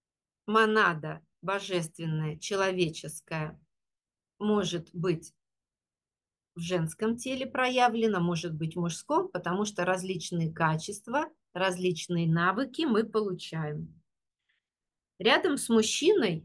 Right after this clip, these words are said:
но это не только мужчина, это человек, да? Женщина — это не только женщина, это человек. И видите,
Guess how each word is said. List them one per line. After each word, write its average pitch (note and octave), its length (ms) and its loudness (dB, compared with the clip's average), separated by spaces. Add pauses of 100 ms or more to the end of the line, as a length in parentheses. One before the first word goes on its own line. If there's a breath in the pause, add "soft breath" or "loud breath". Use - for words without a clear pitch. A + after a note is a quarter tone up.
(140)
но G#3+ 340 2
это F#3 300 -2
не F3 160 0
только D4+ 320 -4
мужчина, B3 440 0
это E3 320 -4
человек, F#3+ 920 2
да? A3 260 -4 (300)
Женщина — G3+ 680 0
это E3 120 -4
не G3+ 160 2
только F3 400 0
женщина, D#3+ 640 -2
это D#3 180 -8
человек. F3 840 -2 (400 soft breath)
И G#3 160 0
видите, G3 580 -2